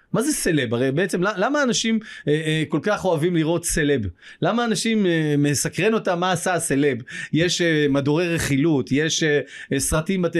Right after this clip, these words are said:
סר-, סרטונים או כתבות בטלוויזיה על סלב בארץ, בעולם. למה זה כזה מעניין? בסך הכל הוא אותו בן אדם, אוכל, אוכל, שותה, שותה, עושה, עושה, כאילו, מה, מה הקטע של סלב? והרעיון של סלב זה, זה מישהו שפשוט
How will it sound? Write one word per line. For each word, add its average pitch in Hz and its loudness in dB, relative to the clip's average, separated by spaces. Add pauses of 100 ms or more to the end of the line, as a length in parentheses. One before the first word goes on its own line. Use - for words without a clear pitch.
(100)
סר-, 160 0
סרטונים 151 0
או 139 0
כתבות 147 -2
בטלוויזיה 135 0 (240)
על 151 -2
סלב 165 0
בארץ, 143 0
בעולם. 139 2 (260)
למה 440 0 (140)
זה 480 0
כזה 427 2 (100)
מעניין? 427 2 (160)
בסך 247 -2
הכל 294 2
הוא 233 4
אותו 220 0
בן 220 2
אדם, 165 2
אוכל, 185 0
אוכל, 196 0
שותה, 170 0
שותה, 151 0 (360)
עושה, 165 2
עושה, 180 0 (280)
כאילו, 285 0 (300)
מה, 220 4 (100)
מה 277 2
הקטע 302 -2
של 254 0
סלב? 180 2 (580)
והרעיון 131 2
של 185 0
סלב 143 2
זה, 123 0
זה 110 0
מישהו 139 2
שפשוט - -2